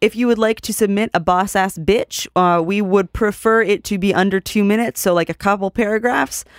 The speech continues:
But we love hearing from you guys and your bab suggestions. So if you wanna write a little boss-ass bitch profile and send it in to us,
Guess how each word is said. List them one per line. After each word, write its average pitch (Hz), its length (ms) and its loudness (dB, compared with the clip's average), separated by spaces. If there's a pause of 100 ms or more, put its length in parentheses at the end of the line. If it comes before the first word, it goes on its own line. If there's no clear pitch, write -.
(160)
But 190 120 2
we 202 140 0
love 190 280 2
hearing 185 260 0
from 185 120 -2
you 175 80 2
guys 165 280 0
and 170 140 -2
your 170 100 4
bab 160 400 0
suggestions. 160 720 -2
So 170 100 2
if 151 120 -4
you 170 100 0
wanna 170 180 2
write 165 200 2
a 170 40 0
little 165 180 2
boss-ass 165 440 -2
bitch - 340 -2
profile 165 520 0
and 160 120 -4
send 165 220 -2
it 160 80 -2
in 226 120 4
to 214 120 4
us, - 260 -2